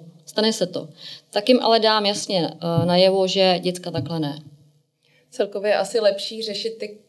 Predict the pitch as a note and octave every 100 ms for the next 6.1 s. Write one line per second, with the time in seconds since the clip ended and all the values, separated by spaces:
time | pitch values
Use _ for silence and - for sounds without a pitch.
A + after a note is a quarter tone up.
0 | - G3 F#3+ F#3 G#3+ G#3+ - G#3+ G3+ G3
1 | G3 _ _ _ _ - F#3 F3 - F3+
2 | F3 E3+ F3+ A#3+ C#4 - _ _ _ -
3 | F#3+ F3+ E3 - F3+ F3+ A3+ A3+ - A#3
4 | A3 A3 G#3+ G#3+ G#3+ G#3+ _ F#3 F#3+ G3+
5 | - - G#3 G#3+ G3 G#3 G#3 G#3 G#3 G3+